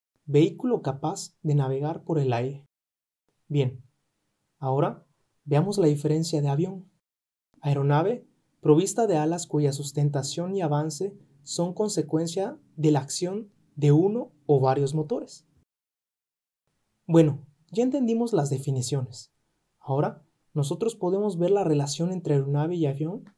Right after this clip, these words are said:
para luego entender la diferencia. Observemos un diagrama de flujo de aeronaves.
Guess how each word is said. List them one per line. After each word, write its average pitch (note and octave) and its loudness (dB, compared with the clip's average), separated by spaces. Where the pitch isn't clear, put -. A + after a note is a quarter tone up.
para C#3+ 4
luego F3 4
entender E3 0
la F#3+ 2
diferencia. C#3 -6
Observemos E3+ 0
un A3+ 0
diagrama G3 -2
de D3 2
flujo D#3+ -4
de D3+ 0
aeronaves. D3 -4